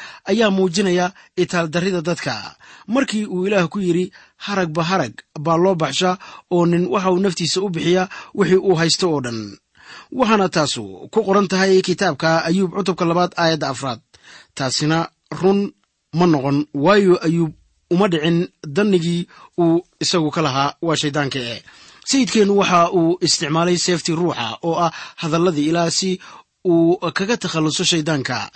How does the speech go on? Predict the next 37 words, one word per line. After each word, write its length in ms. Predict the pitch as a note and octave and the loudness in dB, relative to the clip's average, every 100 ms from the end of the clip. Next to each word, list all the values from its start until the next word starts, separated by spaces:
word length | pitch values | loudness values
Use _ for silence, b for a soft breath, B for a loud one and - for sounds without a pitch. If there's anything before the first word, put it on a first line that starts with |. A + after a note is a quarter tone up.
| B B B | B B B
Haddaan 320 | G#3 G3+ A#3+ | -4 0 2
horay 240 | G3+ G#3 G#3 | 4 4 2
u 160 | G#3 | 0
sii 380 | - F#3 F3+ F#3 | 0 0 0 -2
ambaqaadno 520 | F3 E3+ E3 D#3 F3 F3 | -4 -2 0 0 2 0
xigashada 400 | D3 D#3+ D#3 F3+ | -2 -2 0 0
kitaabka, 420 | D#3+ D#3 E3+ B2 A#2 G#2 | -2 -4 -4 -4 -8 -6
ayaannu 320 | C#3+ F3 E3 E3 | -2 0 0 2
eegaynaa 400 | F3+ E3+ E3+ F3+ F#3 B B | 2 2 0 -2 -4 B B
Injiilka 360 | A3+ G#3+ D4 A3 | -2 0 2 0
sida 220 | - G#3 | 0 0
Luuk 200 | G3+ F#3+ | 0 0
hoos 180 | F#3 E3+ | -2 -2
u 60 | F3 | 0
qoray 200 | F3+ F3+ | 0 0
cutubka 320 | F3+ E3 E3+ | -2 -2 -2
afraad, 280 | C#3+ F3 F3+ - | 0 -2 -2 -2
aayaddiisa 460 | G3+ E3+ D3+ D3 E3 | 0 2 0 -4 -6
afraad. 300 | C3 C3 A2+ - b b b b - | -6 -8 -10 -14 b b b b -6
Waxaana 300 | F3 F#3 D#3+ | 0 2 2
qoran 220 | E3 F3 | 0 0
sida 280 | - G3 D3+ | 2 0 -2
tan, 240 | - C3+ A#2 A2 G#2 B B B - | -2 -4 -4 -8 -12 B B B -2
Ciise 300 | G3 - A#3+ | 0 0 0
baa 120 | G3+ | 0
u 120 | G3 | 0
jawaabay 440 | F3 F#3 F#3 F#3+ F#3 | 0 2 4 2 2
oo 120 | F3+ | 2
ku 100 | - | 2
yidhi, 240 | E3+ B2+ C3+ - | -2 0 -2 -2
"Waa 180 | G3 F3 | 0 0
qoran 260 | - G3 E3 | 0 -2 -2
tahay, 240 | B2 A#2 A#2+ | -6 -6 -6
dadku 340 | C3 F3 F#3+ F#3+ | -4 -4 -2 -2
waa 260 | F3+ F3 E3+ - | 0 2 0 0
inaanu 380 | G#3 F3 F3+ G3 B B B | 0 2 2 0 B B B
kibis 280 | B3+ B3 | -2 0